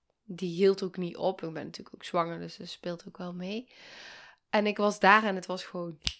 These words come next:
meteen weg. Ik dacht, "Wow, <laughs> het is gewoon weg." Ja, zo fijn dat dat dan ook zo snel, eh,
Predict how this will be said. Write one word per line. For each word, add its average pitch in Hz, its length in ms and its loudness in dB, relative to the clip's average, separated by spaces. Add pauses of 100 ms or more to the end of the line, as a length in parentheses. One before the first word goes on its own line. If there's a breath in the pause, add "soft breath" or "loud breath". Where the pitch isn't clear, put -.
meteen 185 420 0
weg. 196 260 6
Ik - 220 -20 (180)
dacht, - 340 -20
"Wow, - 500 -18
<laughs> - 300 -20
het 240 100 4
is 226 100 -2
gewoon 240 420 0
weg." 220 280 4 (1120 loud breath)
Ja, 196 600 2 (160)
zo 262 420 4
fijn 196 500 6
dat 185 180 2
dat 190 220 -4
dan 170 220 0
ook 180 200 -6
zo 185 300 0
snel, 165 560 -4
eh, 180 420 -10